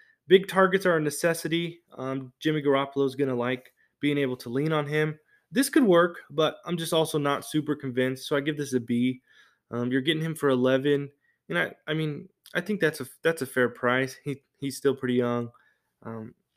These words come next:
eh, I'm just kinda, like, blech about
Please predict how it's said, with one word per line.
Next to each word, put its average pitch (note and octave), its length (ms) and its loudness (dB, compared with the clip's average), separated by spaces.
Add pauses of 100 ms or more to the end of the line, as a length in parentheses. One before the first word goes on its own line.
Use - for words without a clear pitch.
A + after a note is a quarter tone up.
(920)
eh, F#3 280 4 (640)
I'm E3 140 0
just A#3 300 2 (500)
kinda, E3+ 200 0
like, A#2+ 260 -4
blech C#3 300 2 (800)
about B2 420 -2